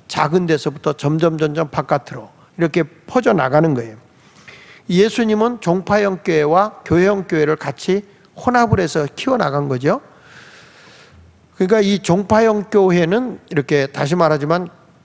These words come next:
철저한 규칙이 있으면서도 하나님의 말씀에 올리대로 성도의 친밀한 교제가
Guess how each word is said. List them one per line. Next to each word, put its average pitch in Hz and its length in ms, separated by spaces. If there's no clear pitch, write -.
철저한 226 640
규칙이 180 480
있으면서도 147 920
하나님의 196 500
말씀에 156 400
올리대로 135 400
성도의 185 580
친밀한 226 480
교제가 139 720